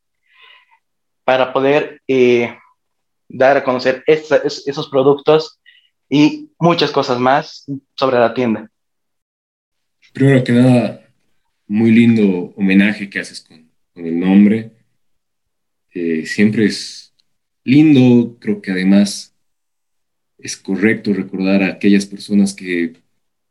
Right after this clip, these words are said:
Speaker 2: tal vez en, en persona ya, ya no están, pero siguen formando parte de, de nuestra vida porque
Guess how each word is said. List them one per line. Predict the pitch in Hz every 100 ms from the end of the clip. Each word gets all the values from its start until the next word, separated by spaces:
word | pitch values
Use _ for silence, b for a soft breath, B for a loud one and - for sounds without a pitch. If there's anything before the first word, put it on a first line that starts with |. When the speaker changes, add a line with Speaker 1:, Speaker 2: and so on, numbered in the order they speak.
| _ -
Speaker 2:
tal | 98
vez | 113 110
en, | 104 95 92 104
en | 98
persona | 98 - 107 104
ya, | 98 95 92
ya | 92 101
no |
están, | 98 - 101 120 120 - _ _ _ _ _ _ _
pero | 110 107 107 107 104 101
siguen | - 185 175
formando | 127 123 131 127
parte | 127 127 127
de, | 104 95 87 80 _
de | 104
nuestra | 101 - 107
vida | 135 123 107
porque | - - 92 -